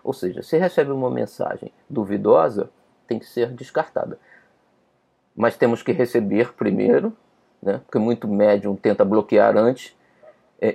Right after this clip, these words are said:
é, achando que talvez seja ruim, e, sem ter certeza. Então tem, a mensagem tem que ser recebida, passa pelo crivo da razão, e aí, se for considerada ruim, é descartada, né? Se não,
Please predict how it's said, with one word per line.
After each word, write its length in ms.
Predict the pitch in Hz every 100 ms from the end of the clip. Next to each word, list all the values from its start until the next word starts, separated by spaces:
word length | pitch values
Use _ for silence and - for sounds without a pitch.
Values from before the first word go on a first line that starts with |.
| 107
é, 580 | 104 107 104 104 104 104 _ _
achando 420 | 110 - 123 110
que 100 | 101
talvez 440 | 101 101 107 110 - -
seja 240 | - 95 101
ruim, 480 | 104 104 127 143 120
e, 580 | 101 90 80 - 92 - _
sem 180 | - 104
ter 140 | - -
certeza. 500 | 110 - 123 135 - _
Então 160 | 127 113
tem, 180 | 107 95 _
a 80 | -
mensagem 380 | 117 - 104 101
tem 120 | 104
que 80 | -
ser 120 | 107
recebida, 640 | 127 131 165 151 196 269 - _ _ _
passa 300 | 113 - 104
pelo 240 | 107 98
crivo 260 | - 95 104
da 100 | 113
razão, 440 | 156 180 175 247 - _ _ _ _ _ -
e 100 | 240
aí, 400 | 196 113 135 - _ _ _ _ _
se 220 | - 139
for 480 | - - 104 98 - _ _ _ _
considerada 800 | - 110 110 101 95 98 - - - _ -
ruim, 460 | - 135 135 214 - _ _ _ _ -
é 60 | 285
descartada, 580 | - 196 - - - - _ _ _ -
né? 80 | - -
Se 200 | - 294
não, 280 | 104 131